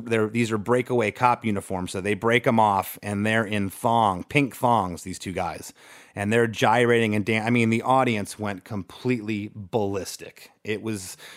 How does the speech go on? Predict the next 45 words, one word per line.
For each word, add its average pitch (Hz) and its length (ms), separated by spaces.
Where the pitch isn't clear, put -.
insane. 117 560
If 107 140
you 117 100
go 117 260
to 170 100
my 131 140
Instagram, 110 840
uh, 92 260
page 101 440
at 101 140
Less 113 200
Than 110 160
Chris 104 260
D 107 440
and, 92 220
and 95 160
scroll 113 320
back 101 180
a 101 60
couple 98 320
of 98 80
months, 101 260
there's 95 160
a 95 60
picture 110 420
of 98 80
me 104 220
dressed 95 340
like 98 160
Richard 101 300
Simmons 98 420
next 98 280
to, 87 260
to 107 100
one 101 160
of 92 60
the 92 80
strippers 98 440
in 92 80
his 90 140
banana 95 340
hammock. 92 400
It's, 85 200
it's - 160
classic. 90 520